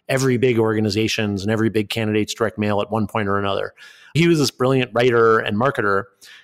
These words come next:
And so he was able to dial in immediately, you know, like, what this medium could do. So we learned a lot from him too, but that was later in the Kerry campaign.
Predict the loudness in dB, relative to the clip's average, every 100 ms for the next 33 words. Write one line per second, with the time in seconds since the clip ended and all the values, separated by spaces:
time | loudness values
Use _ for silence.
0 | _ -2 0 2 4 4 0 -2 2 4
1 | 4 4 2 0 -2 -2 0 2 2 2
2 | 0 0 2 4 4 4 2 -2 -2 -2
3 | 0 0 0 0 -2 -2 -2 0 2 2
4 | -2 -6 -8 -8 -6 0 0 0 -4 -10
5 | -18 -20 -20 -8 -2 2 2 2 2 0
6 | 0 -2 0 0 -2 -6 _ -4 0 0
7 | 0 0 0 0 0 2 2 4 4 2
8 | -2 0 0 0 -4 -4 -6